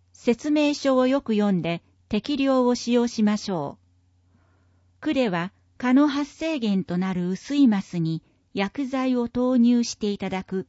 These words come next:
協力団体、町会、自治会、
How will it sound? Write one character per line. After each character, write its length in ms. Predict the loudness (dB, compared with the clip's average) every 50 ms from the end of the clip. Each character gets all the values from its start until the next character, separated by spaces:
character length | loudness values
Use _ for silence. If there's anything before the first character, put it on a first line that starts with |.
| _
協 200 | -6 -4 -2 -2
力 320 | -2 -2 -4 -4 -4 -4 -4
団 220 | -2 -2 -2 -4
体、 260 | -4 -8 -10 -12 -12 -16 _ _ _ _ _ _
町 300 | 0 2 4 4 4 2
会、 400 | -2 -2 -2 -2 -2 -2 -6 -10 _ -4
自 100 | -4 -4
治 140 | -4 -6 -6
会、 300 | -4 -4 -2 -2 -4